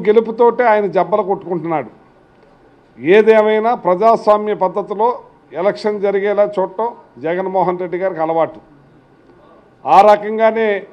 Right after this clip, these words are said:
మేము ఇవాళ పార్టీలో మేము నాలుగు ఎంపీటీసీ, జడ్పీటీసీ నుంచి లోకల్ బాడీస్ నుంచి గెలిచినా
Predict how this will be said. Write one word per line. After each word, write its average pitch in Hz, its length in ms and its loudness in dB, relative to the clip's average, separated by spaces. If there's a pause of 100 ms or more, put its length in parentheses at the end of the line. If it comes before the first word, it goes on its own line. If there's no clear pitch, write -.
(360)
మేము 190 260 2 (880)
ఇవాళ 185 220 4 (140)
పార్టీలో 208 420 0 (120)
మేము 196 200 2 (880)
నాలుగు 214 400 6 (1040)
ఎంపీటీసీ, 208 440 -4 (100)
జడ్పీటీసీ 196 560 -4
నుంచి 196 240 -4
లోకల్ 190 300 -2
బాడీస్ 190 300 -2
నుంచి 175 220 -12
గెలిచినా 175 320 -2